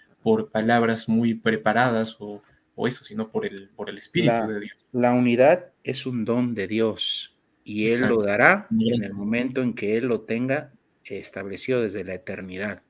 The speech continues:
Speaker 2: Eso es un don. Yo no voy a convertir a nadie con retórica humana, con palabras humanas.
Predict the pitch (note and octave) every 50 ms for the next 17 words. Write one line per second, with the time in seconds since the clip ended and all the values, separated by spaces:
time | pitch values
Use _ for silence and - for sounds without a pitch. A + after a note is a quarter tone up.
0 | _ _ _ _ _ _ _ _ _ _ _ _ - A#2+ A#2 A2 - - - A#2+
1 | - - - A2+ G#2+ G#2+ G#2 G2 G#2+ G2+ G2 F#2+ F2+ E2+ - _ _ _ - -
2 | _ _ - B2 A#2 A#2 A#2+ A#2+ A#2 A#2+ C3+ C#3+ D3+ C3+ C#3+ - A2 G#2+ G#2+ G2+
3 | - - A#2 A#2 A#2 A2+ A2+ A2+ A2+ A2+ A2+ A2 A2 - A2+ A2 G#2+ A#2 A2+ G#2+
4 | G#2+ - B2+ A#2+ A2+ A2 G#2+ - G#2 G#2 G2+ G2 G#2 A2+ A2+ A2 G#2 G2 F#2 F#2
5 | - - G#2 G2+ G2 - G#2 G#2 A2 A2+ A2 G#2+ G#2 G2 - - G#2 G2+ A2 A2
6 | A2 G2+ F2+ E2+ - - _